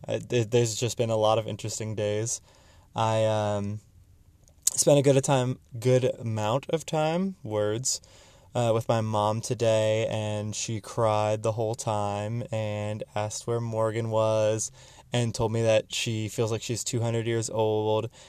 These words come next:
and told me that she feels like she's gonna die soon, and that was just really emotional and overwhelming. And then I went to the coffee shop because it's my friend's last day in town,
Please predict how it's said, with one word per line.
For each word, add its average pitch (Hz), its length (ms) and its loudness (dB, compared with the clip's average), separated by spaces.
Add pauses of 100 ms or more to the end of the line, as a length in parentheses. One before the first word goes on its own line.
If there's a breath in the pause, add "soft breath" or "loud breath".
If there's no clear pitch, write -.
(240 loud breath)
and 107 300 -2
told 113 160 -2
me 113 80 0
that 110 140 0
she - 100 -4
feels 107 180 -4
like 107 120 -6
she's 107 160 -8
gonna 101 200 -4
die 127 440 4
soon, 123 640 0
and 107 540 -2
that 104 120 4
was 107 200 0
just - 180 -4
really 110 500 0
emotional 107 880 0
and 104 300 -2
overwhelming. 104 840 0 (920 loud breath)
And 123 240 2
then 117 380 4
I 110 440 4
went 120 300 2
to 120 220 0
the 110 460 -2
coffee 120 280 2
shop 127 380 4 (220)
because 110 800 4
it's - 180 -4
my 117 140 0
friend's 117 280 -2
last 110 260 2
day 117 160 4
in 117 120 -2
town, 123 500 0